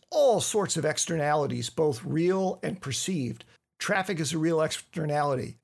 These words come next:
On the other hand, adding more housing and causing housing density to go up,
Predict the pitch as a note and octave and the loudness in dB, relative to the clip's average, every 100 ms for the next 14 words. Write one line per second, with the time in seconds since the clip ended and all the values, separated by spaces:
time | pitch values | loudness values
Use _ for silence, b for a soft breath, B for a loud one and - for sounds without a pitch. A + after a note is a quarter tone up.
0 | _ D3+ C3+ C3+ E3+ D3+ F3+ F#3+ G3+ D3+ | _ -2 0 0 0 2 2 0 -2 -2
1 | D3 D3 C#3+ C#3+ C#3 E3 D#3 F#3+ D#3 - | 0 0 -2 0 0 0 0 -2 -4 -4
2 | D3+ C#3+ C#3 G2 D3 C#3+ D3 C#3+ D3+ - | -4 -4 -4 -2 -2 -2 -2 -2 -2 -4
3 | D3+ D3 B2+ D3 C#3+ C#3+ E3 - | -4 -6 -4 -4 0 2 2 -2